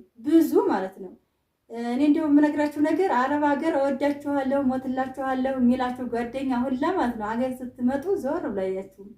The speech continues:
ምን እንዲህ አይገባኝም ወላሂ። ፍቅር ደግሞ የትም ሀገር ቢሆን ይዘልቃል፣ ግን እዚህ ስትመጡ የሚረሳሳው ነገር በጣም ያሳዝነኛል ማለት ነው።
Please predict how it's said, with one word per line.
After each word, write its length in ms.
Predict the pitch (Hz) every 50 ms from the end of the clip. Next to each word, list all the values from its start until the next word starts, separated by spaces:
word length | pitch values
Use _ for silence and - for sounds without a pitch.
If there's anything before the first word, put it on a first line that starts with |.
| _ _ _ _ _ -
ምን 120 | 415 480
እንዲህ 200 | 494 480 427 403
አይገባኝም 500 | 359 320 269 254 233 226 220 214 220 220
ወላሂ። 280 | 233 247 247 302 359 - - - _ _ _ _ _ _ _ _ _
ፍቅር 420 | 311 285 277 320 403 392 - 370 - -
ደግሞ 220 | 359 370 392 440 539 508
የትም 300 | 427 415 415 440 466 453
ሀገር 240 | 415 359 302 330 294 -
ቢሆን 300 | 302 320 381 494 605 - - - _ _ _ _ -
ይዘልቃል፣ 600 | 311 330 302 370 349 294 262 - 190 190 202 220 - _ _ _ _ _ _ _ _ _ _ _ _ _ _ _ _ -
ግን 140 | 339 427 571 480
እዚህ 280 | 359 320 - - 339
ስትመጡ 460 | - 349 330 - - 330 302 330 330 311
የሚረሳሳው 640 | 285 285 285 285 277 262 254 262 269 - 262 247 247
ነገር 240 | 254 269 262 339 311
በጣም 260 | 285 233 233 202 226 226
ያሳዝነኛል 640 | 220 220 233 208 196 - 202 202 190 202 247 330 392
ማለት 240 | 294 220 208 - -
ነው። 140 | 185 185